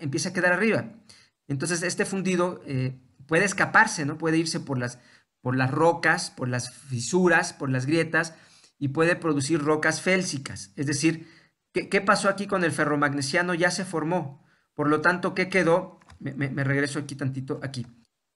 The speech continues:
Esto es lo primero que se forma. Cuando se forma esto, pues, ¿qué queda? Pues queda esto. Cuando los ferromagnesianos ya cristalizaron, pues lo que te resta es cuarzo con un poquito de ferromagnesianos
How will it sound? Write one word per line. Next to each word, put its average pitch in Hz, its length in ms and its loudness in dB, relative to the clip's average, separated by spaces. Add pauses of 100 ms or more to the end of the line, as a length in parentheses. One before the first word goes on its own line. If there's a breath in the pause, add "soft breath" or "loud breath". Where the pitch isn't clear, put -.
(420)
Esto 208 240 0
es 208 80 4
lo 208 80 4
primero 185 320 2
que 185 80 -6
se 143 140 -2
forma. 151 460 0
Cuando 139 280 2
se 139 140 -2
forma 214 460 4
esto, 185 680 -2 (960)
pues, 135 160 2
¿qué 190 200 0
queda? 190 340 4
Pues 135 160 -2
queda 143 420 2
esto. 202 400 -4 (240)
Cuando 151 280 2
los 156 160 0
ferromagnesianos 151 920 0
ya 180 180 0
cristalizaron, 185 1040 0 (540 soft breath)
pues 135 140 -2
lo 135 140 2
que 139 100 0
te 139 180 2
resta 175 560 2
es 135 160 -4
cuarzo 156 520 2
con 131 140 -2
un 135 80 2
poquito 135 280 -4
de 131 80 2
ferromagnesianos 143 1000 -2